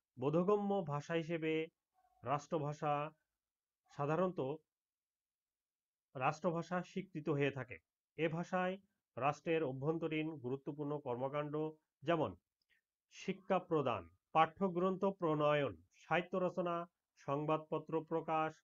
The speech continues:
সামাজিক আচার অনুষ্ঠান পরিচালনা, দলিল দস্তাবেজ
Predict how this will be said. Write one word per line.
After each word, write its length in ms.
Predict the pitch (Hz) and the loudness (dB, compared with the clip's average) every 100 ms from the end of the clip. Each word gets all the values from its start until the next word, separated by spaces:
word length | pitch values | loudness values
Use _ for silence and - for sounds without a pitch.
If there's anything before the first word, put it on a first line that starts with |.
| _ _ _ _ - - | _ _ _ _ -10 -2
সামাজিক 520 | 147 143 139 143 143 | 0 0 0 -2 -2
আচার 460 | - 135 151 147 | -4 -4 0 0
অনুষ্ঠান 480 | 135 147 156 170 160 | 0 -2 -4 -4 -4
পরিচালনা, 580 | 156 147 143 143 120 90 - _ _ _ _ _ 113 | -2 -4 0 -2 -2 -6 -14 _ _ _ _ _ 4
দলিল 400 | 151 165 175 165 | 6 6 4 2
দস্তাবেজ 480 | 160 - 151 156 | 0 0 0 0